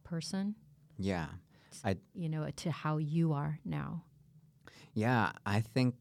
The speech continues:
Speaker 2: for a moment about mom navigating a system whose language she's not familiar with in large part.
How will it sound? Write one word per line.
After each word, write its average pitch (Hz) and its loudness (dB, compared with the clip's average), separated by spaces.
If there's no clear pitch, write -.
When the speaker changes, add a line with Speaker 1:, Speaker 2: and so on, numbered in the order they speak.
Speaker 2:
for - 2
a 107 8
moment 101 6
about 87 2
mom 85 2
navigating 87 0
a 82 -2
system 82 -2
whose 90 -4
language 85 0
she's 82 -4
not 87 0
familiar 82 2
with 78 -4
in 82 -2
large 76 -4
part. 76 -6